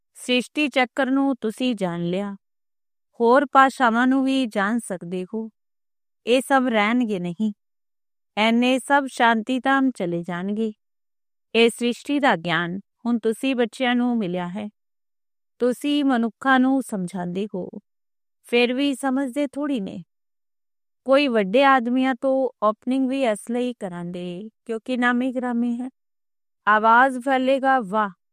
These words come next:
ਪ੍ਰੈਜ਼ੀਡੈਂਟ, ਪ੍ਰਾਈਮ ਮਿਨਿਸਟਰ ਨੇ ਓਪਨਿੰਗ ਕੀਤੀ।" ਇਹ ਬਾਬਾ ਜਾਏ ਤਾਂ ਮਨੁੱਖ ਥੋੜ੍ਹੀ ਸਮਝਣਗੇ ਕਿ ਪਰਮ ਪਿਤਾ ਪਰਮਾਤਮਾ ਨੇ ਓਪਨਿੰਗ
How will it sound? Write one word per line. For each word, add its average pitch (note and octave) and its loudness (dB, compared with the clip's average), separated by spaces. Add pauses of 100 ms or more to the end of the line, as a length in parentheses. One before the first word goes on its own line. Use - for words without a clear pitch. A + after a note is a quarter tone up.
(120)
ਪ੍ਰੈਜ਼ੀਡੈਂਟ, A3 -2
ਪ੍ਰਾਈਮ F#3+ -2
ਮਿਨਿਸਟਰ F#3+ -6
ਨੇ G#3 -4 (160)
ਓਪਨਿੰਗ A3+ -6
ਕੀਤੀ।" - -12 (1000)
ਇਹ C4+ 4
ਬਾਬਾ B3 6
ਜਾਏ F3 -2 (220)
ਤਾਂ G#3 4
ਮਨੁੱਖ B3 -2
ਥੋੜ੍ਹੀ C4+ 0
ਸਮਝਣਗੇ B3 -4 (640)
ਕਿ B3 -2
ਪਰਮ C4 4
ਪਿਤਾ C4 4
ਪਰਮਾਤਮਾ F3+ -6
ਨੇ A#3 -2 (240)
ਓਪਨਿੰਗ G#3+ -4